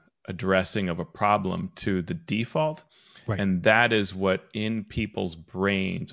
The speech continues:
Speaker 1: overall, it's not like the one player, but overall players begin to just tinker with their builds at different levels to maximize. It's, it's like if you could change your ability scores
Speaker 2: Mm-hmm.
Speaker 1: every level,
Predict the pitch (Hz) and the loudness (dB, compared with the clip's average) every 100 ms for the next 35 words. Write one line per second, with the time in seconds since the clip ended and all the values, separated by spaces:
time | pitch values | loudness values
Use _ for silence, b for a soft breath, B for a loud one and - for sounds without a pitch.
0 | - 117 131 110 101 95 90 87 95 107 | 0 2 2 2 4 4 4 2 0 0
1 | 113 104 - 90 95 101 - 101 90 87 | 0 0 0 2 4 4 2 0 2 0
2 | 95 - 113 123 113 98 101 95 87 87 | -2 2 2 4 2 4 6 4 4 0
3 | B B B B _ - 120 120 123 120 | B B B B _ -2 2 4 4 2
4 | - 104 101 98 98 98 92 - - _ | -2 -2 0 -2 -2 -2 -2 -8 -20 _
5 | _ _ - _ _ - - 127 127 - | _ _ -20 _ _ -2 0 2 0 0
6 | 123 110 104 101 98 95 - 98 101 98 | 2 2 2 0 0 -6 -14 -4 2 4
7 | 92 85 85 82 - b b - 90 - | 4 2 -2 -6 -10 b b -6 -2 0
8 | 107 117 104 - 95 92 92 90 87 - | 0 -2 -8 -8 0 2 2 0 -2 -4
9 | 98 90 87 87 - 87 76 92 117 - | -4 -2 -2 -4 -8 -8 -8 -6 -6 -4
10 | 127 - 131 151 147 147 - 117 - 110 | -2 0 0 -2 -2 -4 -2 -4 -2 -2
11 | 98 101 82 98 98 95 87 - - - | 0 -2 2 2 2 0 -4 -6 -8 -4
12 | 85 82 - - - B B 113 104 104 | -2 -2 -6 -10 -14 B B -8 -2 0
13 | 95 87 90 90 82 - | 2 2 4 4 2 -6